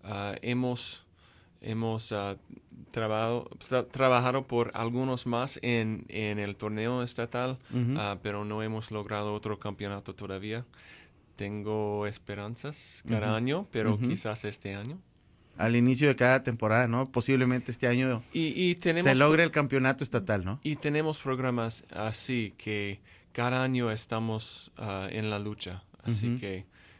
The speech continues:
Speaker 1: sí, este año puede ser.
Speaker 2: Qué complicado es estar bien con tus clases, con tus calificaciones y participar en algún tipo de deporte.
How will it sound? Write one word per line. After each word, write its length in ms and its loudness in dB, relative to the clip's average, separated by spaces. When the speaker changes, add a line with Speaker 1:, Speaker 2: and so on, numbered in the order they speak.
Speaker 1:
sí, 260 -2
este 280 -4
año 180 -8
puede 260 -8
ser. 200 -12
Speaker 2:
Qué 160 8
complicado 580 8
es 360 4
estar 340 8
bien 280 8
con 160 4
tus 200 -2
clases, 580 4
con 200 2
tus 120 -12
calificaciones 920 4
y 100 4
participar 760 2
en 100 4
algún 300 2
tipo 260 2
de 140 4
deporte. 560 -2